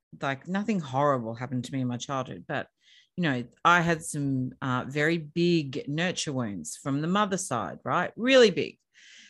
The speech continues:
And I can remember ringing a girlfriend when it was really dropping for me, like, six o'clock in the morning. She's in Victoria. She's my best friend since we were twelve. And I'm like,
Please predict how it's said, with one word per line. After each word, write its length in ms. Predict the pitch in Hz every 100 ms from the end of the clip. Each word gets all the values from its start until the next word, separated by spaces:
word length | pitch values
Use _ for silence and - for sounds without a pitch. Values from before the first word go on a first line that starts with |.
| -
And 100 | 156
I 100 | 196
can 200 | 208 240
remember 320 | 190 170 180 165
ringing 300 | 160 156 143
a 60 |
girlfriend 560 | 135 131 151 - 143 139
when 120 | 139
it 100 | 107
was 240 | 135 139
really 360 | 139 147 160 180
dropping 440 | 151 139 147 170 165
for 260 | 156 135
me, 240 | 131 117 - _ _ _ -
like, 200 | 139 -
six 300 | - - -
o'clock 240 | 180 160
in 60 | 156
the 60 |
morning. 240 | 147 151 151
She's 260 | - 165
in 100 | 156
Victoria. 600 | 139 - 156 143 143 139 - _
She's 120 | - 160
my 60 |
best 280 | 151 143 -
friend 240 | 143 147 - _ _ -
since 300 | 175 139 151
we 60 |
were 60 | 135
twelve. 480 | - 175 160 156 165
And 80 | 165
I'm 100 | 165
like, 300 | 165 165